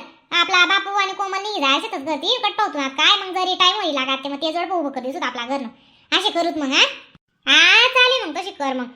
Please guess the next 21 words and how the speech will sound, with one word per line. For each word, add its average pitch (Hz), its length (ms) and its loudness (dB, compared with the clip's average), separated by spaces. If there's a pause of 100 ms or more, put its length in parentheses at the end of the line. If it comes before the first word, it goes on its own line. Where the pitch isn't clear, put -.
(160)
लाय 415 120 6
गप 523 240 4
ना 466 60 2
मग 440 140 0
अक्का 392 200 0
फोन, 381 240 -6
जर 294 100 -6
येल 330 160 -2
होती 381 180 -6
ना 285 100 -6
मी 269 120 -4
काय 285 160 2
जा 392 240 4
आणि 311 140 -2
सांगाले. 311 720 0 (100)
नाही 339 160 -2
ते 415 80 2
म्हणतात 320 260 -4
आम्हाला 302 640 0
एक, 277 260 0
अ, 277 120 0